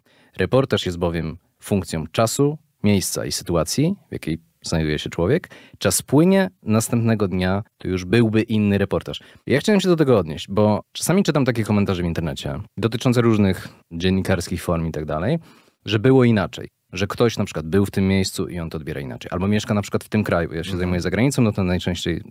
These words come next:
Speaker 1: te komentarze dotyczą zagranicy. I że widział coś inaczej. Albo że ma na przykład trochę szerszą wiedzę i tak dalej. I ja się bardzo często z tym zgadzam.
Speaker 2: Mhm.
Speaker 1: Zgadzam się z tymi osobami, że na każdą sytuację można spojrzeć z wielu
Speaker 2: Jasne.
Speaker 1: punktów widzenia. I ja to rozumiem w ten sposób, że moim na przykład zadaniem jako reportera jest pojechać gdzieś,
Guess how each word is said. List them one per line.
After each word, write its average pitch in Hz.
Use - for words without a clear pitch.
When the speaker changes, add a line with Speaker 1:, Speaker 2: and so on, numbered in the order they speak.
Speaker 1:
te 82
komentarze 82
dotyczą 80
zagranicy. 73
I 104
że 107
widział 107
coś 87
inaczej. -
Albo 107
że 113
ma 101
na 104
przykład -
trochę 98
szerszą 90
wiedzę 85
i 82
tak 80
dalej. 76
I 107
ja 123
się 151
bardzo 123
często 135
z -
tym 139
zgadzam. 104
Speaker 2:
Mhm. 127
Speaker 1:
Zgadzam 143
się 143
z -
tymi 131
osobami, 117
że 110
na 110
każdą 143
sytuację 113
można 117
spojrzeć 107
z 90
wielu 107
Speaker 2:
Jasne. 95
Speaker 1:
punktów 104
widzenia. 90
I 98
ja 143
to 208
rozumiem 120
w -
ten 98
sposób, 82
że 87
moim 120
na 95
przykład 78
zadaniem 76
jako 80
reportera 82
jest 104
pojechać 107
gdzieś, 78